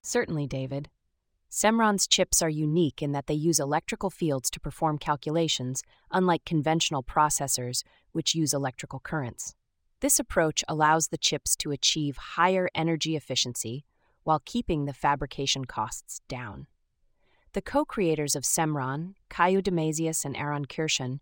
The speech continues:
believe that their technology will enable them to hit the price point of today's chips for consumer electronics devices, even though their chips are capable of running advanced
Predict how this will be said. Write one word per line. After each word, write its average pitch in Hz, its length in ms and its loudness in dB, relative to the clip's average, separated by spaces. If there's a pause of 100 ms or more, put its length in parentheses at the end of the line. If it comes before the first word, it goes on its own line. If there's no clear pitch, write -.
(480)
believe 214 360 2
that 277 140 0
their 175 140 2
technology 165 720 0
will 151 180 -2
enable 156 420 0
them 139 220 -2
to 147 140 -8
hit - 260 -4
the - 60 -6
price - 420 0
point 143 400 -4
of 139 160 -10
today's 151 500 -2
chips - 400 -2
for - 140 -6
consumer 151 500 -2
electronics 156 760 -2
devices, - 880 -8
even 233 260 2
though 170 140 4
their 147 160 -2
chips - 400 -6
are 139 80 -6
capable 135 560 -6
of 135 160 -10
running 135 480 -4
advanced 131 560 -8